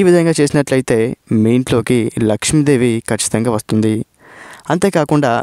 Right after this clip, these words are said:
మీ ఇంట్లోకి ఎవరైనా చుట్టాలు వచ్చినట్లయితే వాళ్ళకి ముందు కాళ్ళు చేతులు కడుక్కున్న తర్వాత వాళ్ళకి పసుపుని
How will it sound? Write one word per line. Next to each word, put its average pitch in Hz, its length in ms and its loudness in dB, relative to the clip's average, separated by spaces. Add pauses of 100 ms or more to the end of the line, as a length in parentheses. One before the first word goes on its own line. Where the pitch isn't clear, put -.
మీ 123 200 2 (120)
ఇంట్లోకి 165 380 0 (180)
ఎవరైనా 139 520 0
చుట్టాలు 135 360 0
వచ్చినట్లయితే 113 680 -2 (840)
వాళ్ళకి 156 360 0
ముందు 123 360 2 (540)
కాళ్ళు 156 240 0 (100)
చేతులు 165 220 2
కడుక్కున్న 131 460 -2
తర్వాత 120 300 0 (640)
వాళ్ళకి 135 420 0 (440)
పసుపుని 156 460 0